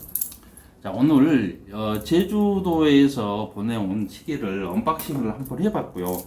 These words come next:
감정을 간단하게 했는데 이 시계가,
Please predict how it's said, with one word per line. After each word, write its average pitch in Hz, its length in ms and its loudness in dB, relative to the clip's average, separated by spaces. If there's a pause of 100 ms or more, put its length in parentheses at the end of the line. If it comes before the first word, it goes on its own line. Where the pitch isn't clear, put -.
(340)
감정을 160 480 2
간단하게 139 600 0
했는데 135 640 2 (560)
이 160 80 -2
시계가, 131 840 2